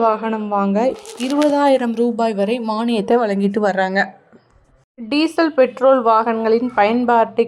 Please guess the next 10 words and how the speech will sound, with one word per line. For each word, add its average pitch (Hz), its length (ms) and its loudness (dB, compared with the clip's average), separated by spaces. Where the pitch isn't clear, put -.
குறைத்து 220 460 2
மின்சார 294 600 4
வாகனங்களின் 220 760 0
பயன்பாட்டை 214 520 -2
அதிகரிக்கத்தான் 202 840 -4
பார்த்தீங்கன்னா, 202 440 -4
இந்த 202 200 -4
மின்சார 233 560 -4
வாகனங்கள் 196 560 -4
வாங்க 190 240 -4